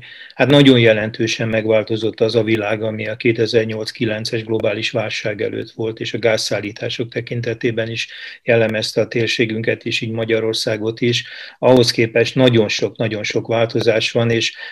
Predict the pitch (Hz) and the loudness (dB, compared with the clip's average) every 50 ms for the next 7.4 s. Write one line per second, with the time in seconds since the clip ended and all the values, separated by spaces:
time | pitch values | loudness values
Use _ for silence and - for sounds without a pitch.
0 | - - 127 113 123 131 123 131 135 123 110 113 127 123 120 120 117 120 - 139 | -8 -4 -2 0 2 2 4 4 4 4 4 2 2 4 4 2 2 2 4 6
1 | 131 135 127 120 135 120 120 117 110 110 113 110 107 110 - - 113 107 - 135 | 6 6 6 6 6 6 6 6 6 4 4 2 0 0 -2 -4 -6 -6 -6 -6
2 | 117 - - 120 113 117 - - 113 107 107 110 107 104 110 110 110 101 107 107 | -4 0 0 0 0 0 2 0 2 2 2 0 -2 -4 -6 -8 -6 -6 -4 -4
3 | 107 107 123 117 110 104 107 104 - 117 113 110 110 107 107 110 107 - - 127 | -2 2 0 0 0 -2 -6 -6 -4 -4 -2 -2 -2 -2 -4 -6 -6 -4 0 2
4 | 117 117 113 - 117 110 107 - - 110 104 104 107 - 113 113 117 117 117 120 | 4 4 4 2 0 -2 -4 -4 -6 -6 -6 -6 -6 -6 -6 -4 -4 -4 -4 -4
5 | - 120 113 - - 113 117 117 117 - 117 110 117 110 107 - - - - - | -4 -6 -6 -6 -4 -4 -4 -4 -2 0 2 4 4 4 2 0 -6 -12 -20 -20
6 | - - - - _ - - 120 123 120 117 120 110 107 110 107 104 98 101 101 | -20 -20 -20 -20 _ 0 4 6 6 8 8 8 8 6 4 2 -2 -2 -2 -2
7 | - - 123 113 110 110 110 | 2 4 4 4 4 2 0